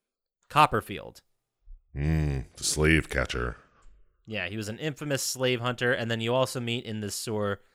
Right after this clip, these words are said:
Speaker 1: the Creeper, who was a pimp turned serial killer. Uh,
Speaker 2: <laughs> Yeah.
Speaker 1: la-, later, we do get a lot more, uh, information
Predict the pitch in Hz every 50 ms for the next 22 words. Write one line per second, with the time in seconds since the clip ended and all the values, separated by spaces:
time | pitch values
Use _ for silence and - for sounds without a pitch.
0 | _ _ - - 107 - - - - 143 131 120 - - 92 85 85 - _ _
1 | _ _ _ _ _ _ _ - 120 113 113 110 98 104 101 101 - - 131 123
2 | 113 104 - - - 117 110 101 98 90 - - - 120 113 98 90 85 - -
3 | 85 65 55 50 _ _ _ _ _ _ _ _ _ _ _ _ _ _ _ _
4 | _ _ _ _ _ _ _ _ _ _ _ - _ - - - - - - -
5 | 107 107 117 151 - - - - 196 208 233 254 233 240 226 214 185 185 170 147
6 | 170 170 160 165 151 139 127 127 131 131 127 - 120 117 113 113 110 110 - _
7 | _ _ _ _ - 110 101 98 - - 120 110 - 113 110 113 113 - - 113
8 | 117